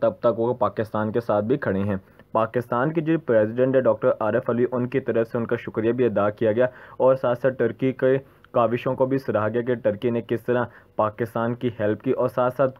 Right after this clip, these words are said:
कोविड नाइनटीन जो कि पाकिस्तान में भी काफ़ी फैला हुआ था, उसमें भी टर्की की तरफ से काफ़ी ज़्यादा अमदाद भी पेश की गई। साथ साथ आरिफ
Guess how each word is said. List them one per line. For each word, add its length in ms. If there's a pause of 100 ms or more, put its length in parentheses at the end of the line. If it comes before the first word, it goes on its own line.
कोविड 460 (220)
नाइनटीन 500
जो 160
कि 300 (880)
पाकिस्तान 560
में 120
भी 120
काफ़ी 340
फैला 260
हुआ 160
था, 140
उसमें 420
भी 80
टर्की 360
की 80
तरफ 220
से 120
काफ़ी 320
ज़्यादा 240
अमदाद 380
भी 120
पेश 260
की 220
गई। 160
साथ 240
साथ 260
आरिफ 300